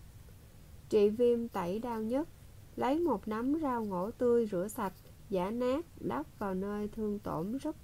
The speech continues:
công hiệu. Trị ho, sổ mũi, lấy ba mươi gram rau ngổ tươi, rửa sạch, sắc kỹ lấy nước uống hàng ngày.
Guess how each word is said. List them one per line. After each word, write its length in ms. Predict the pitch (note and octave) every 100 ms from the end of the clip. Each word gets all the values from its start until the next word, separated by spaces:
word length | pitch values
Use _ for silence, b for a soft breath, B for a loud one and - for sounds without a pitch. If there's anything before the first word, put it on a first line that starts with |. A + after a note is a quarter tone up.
| -
công 240 | A3 G#3
hiệu. 320 | G3 E3 E3+ - - - - - - - - - - - - -
Trị 220 | A3+ G#3+
ho, 420 | A#3 C4 B3+ B3+
sổ 300 | B3+ G3+ F#3
mũi, 460 | C4 G#3+ F3+ A3+ E4 - - - - -
lấy 240 | G#3+ B3 D#4+
ba 200 | B3 A#3+
mươi 240 | A#3 A#3
gram 280 | A#3+ A#3 A#3 A3+
rau 220 | A3+ A3+
ngổ 260 | G3 E3+ G#3+
tươi, 400 | - A#3+ A#3 G#3+ - - -
rửa 180 | F3+ A3+
sạch, 240 | B3 F#3+ - - -
sắc 240 | - D4 E4 - -
kỹ 280 | F3 E3
lấy 220 | B3 C4 C#4
nước 260 | C#4+ D4
uống 280 | - A3 C4
hàng 260 | D#4 G#3 G3
ngày. 280 | F#3+ F#3